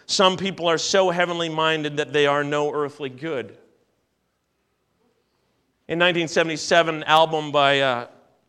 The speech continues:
Johnny Cash, his album The Rambler, he had a song called No Earthly Good in which he expressed the same sentiment. "Some people are so heavenly minded that they are no earthly good." But I want to ask you this morning, is that true?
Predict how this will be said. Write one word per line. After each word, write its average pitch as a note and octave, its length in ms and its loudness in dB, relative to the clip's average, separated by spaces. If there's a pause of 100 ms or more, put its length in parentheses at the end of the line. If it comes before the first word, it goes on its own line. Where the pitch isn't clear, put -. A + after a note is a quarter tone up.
(200)
Johnny D#3 260 0
Cash, D#3 680 2
his C3 180 -10
album C#3 360 0
The C3+ 100 -6
Rambler, C#3 540 -2
he B2+ 240 -4
had C3 300 -2
a B2 80 -6
song D3+ 580 -4 (160)
called C3 220 -10
No C3+ 160 -10
Earthly B2+ 280 -10
Good C3 220 -8
in C3 80 -12
which C3+ 160 -12
he D3 160 -10
expressed C#3 400 -10
the C#3+ 80 -12
same D3 280 -6
sentiment. B2+ 640 -12 (1400)
"Some G3 220 4
people F#3+ 280 0
are F#3 100 6
so G3 260 4
heavenly F#3 380 2
minded E3+ 340 2
that E3 120 -4
they E3+ 120 4
are E3+ 80 4
no E3 220 0
earthly D#3+ 280 -2
good." E3+ 200 -2
But E3+ 120 -4
I E3+ 40 -2
want F3 160 -6
to E3+ 40 -4
ask F#3+ 280 -6
you D#3 100 -10
this C#3+ 180 -14
morning, C3+ 280 -12
is D3+ 100 -10
that D3+ 180 -10
true? C#3+ 320 -14